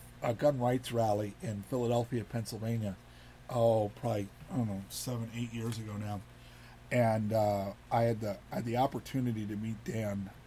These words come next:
Uh, he was one of the speakers, uh, along with me. And, um, it,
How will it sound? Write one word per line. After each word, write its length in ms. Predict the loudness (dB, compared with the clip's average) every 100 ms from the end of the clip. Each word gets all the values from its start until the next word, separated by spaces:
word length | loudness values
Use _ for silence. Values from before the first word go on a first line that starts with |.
| -6
Uh, 120 | -4
he 80 | -4
was 160 | -4
one 100 | -4
of 80 | -4
the 60 | -4
speakers, 540 | -4 -4 -4 -6 -6 -12 -18 -18 -18 -18 -18 -18 -18 -6
uh, 240 | -2 -2 -2
along 260 | -2 0 2
with 220 | 2 2
me. 180 | 2 0 -6 -16 -16 -16 -16 -2
And, 380 | 4 4 6 4
um, 500 | 4 4 4 4 2 -2 -12 -16 -16 -16 -14 -14 -14 -12 -14 -14 -14 -16 -16 -16 -16 -16 -16 -4
it, 120 | -2